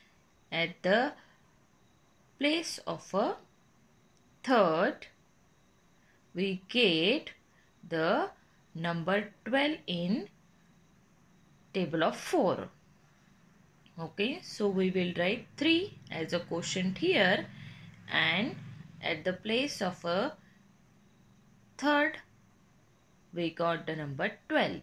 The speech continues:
that we will subtract from the total number of bananas. So total number of bananas are twelve, and the number we got in the table of four at the third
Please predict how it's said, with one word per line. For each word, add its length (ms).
that 220
we 100
will 180
subtract 680
from 280
the 240
total 300
number 340
of 220
bananas. 800
So 160
total 360
number 180
of 180
bananas 520
are 260
twelve, 340
and 220
the 100
number 360
we 180
got 340
in 160
the 80
table 400
of 260
four 580
at 200
the 160
third 260